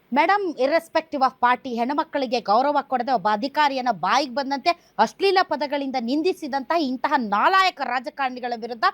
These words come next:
ಮಹಿಳಾ ಆಯೋಗ ಏನ್ ಕ್ರಮ ಕೈಗೊಳ್ಳುತ್ತೆ ಹೇಳಿ ಮೇಡಮ್?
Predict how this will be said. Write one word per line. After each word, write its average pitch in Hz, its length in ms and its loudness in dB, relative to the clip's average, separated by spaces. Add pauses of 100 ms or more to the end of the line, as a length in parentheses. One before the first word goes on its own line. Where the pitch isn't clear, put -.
(260)
ಮಹಿಳಾ 294 340 4
ಆಯೋಗ 254 220 0
ಏನ್ 320 340 2
ಕ್ರಮ 330 240 -4
ಕೈಗೊಳ್ಳುತ್ತೆ 247 560 -6
ಹೇಳಿ 214 240 -6
ಮೇಡಮ್? 170 240 -20